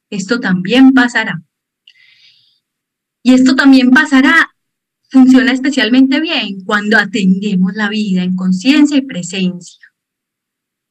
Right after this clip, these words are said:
Porque cuando nos permitimos aceptar la vida y lo que nos está pasando, dejando ir las expectativas de lo que, que creímos que debía ser, y viviendo tal cual como se nos propone el juego,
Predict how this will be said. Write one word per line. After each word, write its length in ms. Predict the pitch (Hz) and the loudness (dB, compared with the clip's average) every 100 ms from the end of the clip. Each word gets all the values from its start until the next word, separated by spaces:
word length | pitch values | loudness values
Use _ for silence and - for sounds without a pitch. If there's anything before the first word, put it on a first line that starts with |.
| - | -8
Porque 340 | 233 214 240 | -6 -2 -4
cuando 360 | - 247 233 233 | 0 0 2 0
nos 200 | 226 - | -2 -4
permitimos 600 | 220 220 214 - 214 285 | -4 -4 -6 -4 0 0
aceptar 460 | 269 240 - 202 214 | 0 -2 -2 -2 0
la 140 | 247 | 2
vida 340 | 277 262 254 262 262 _ | 4 4 2 0 -8 _
y 220 | 226 220 208 | -12 -8 -6
lo 120 | 190 | -6
que 140 | 185 | 0
nos 140 | 185 185 | 0 0
está 360 | 185 - 208 | -4 -4 -4
pasando, 680 | 226 254 226 180 180 185 185 _ _ _ _ _ | -2 -2 -2 -4 -8 -12 -18 _ _ _ _ _
dejando 380 | 196 202 202 220 | -8 -2 0 4
ir 160 | 254 262 | 4 4
las 200 | 269 254 | 2 0
expectativas 1300 | - - 196 - 190 190 208 185 185 233 240 - _ _ _ _ - | -6 -8 -10 -4 -4 -2 2 4 4 0 -4 -16 _ _ _ _ -4
de 140 | 202 | 0
lo 160 | 214 190 | 0 -2
que, 260 | 214 185 | -4 -6
que 220 | - 208 - _ | -8 -12 -12 _
creímos 680 | - 240 233 294 - 302 254 | -4 0 4 4 4 0 0
que 120 | 262 | 0
debía 380 | 220 214 214 240 | 0 0 -2 -4
ser, 220 | 254 220 185 208 _ _ _ _ _ _ _ _ _ - - | -4 -6 -10 -12 _ _ _ _ _ _ _ _ _ -20 0
y 120 | 247 | 2
viviendo 460 | 240 233 247 262 269 | 2 2 2 0 0
tal 340 | 320 311 269 | 0 2 0
cual 260 | 320 311 285 | 0 -2 -2
como 220 | 311 269 | 0 2
se 100 | 254 | 2
nos 180 | 214 190 | -4 -8
propone 400 | 208 196 202 208 | -12 -10 -8 -2
el 100 | 262 | -2
juego, 520 | 262 226 185 185 202 | 0 -2 -4 -8 -16